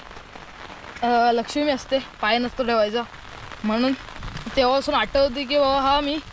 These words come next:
तिसरीत की चौथीत असताना आणलेला आहे. तो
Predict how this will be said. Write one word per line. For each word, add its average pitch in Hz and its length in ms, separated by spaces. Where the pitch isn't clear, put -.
तिसरीत 262 400
की 320 80
चौथीत 285 340
असताना 302 340
आणलेला 240 360
आहे. 170 80
तो 262 320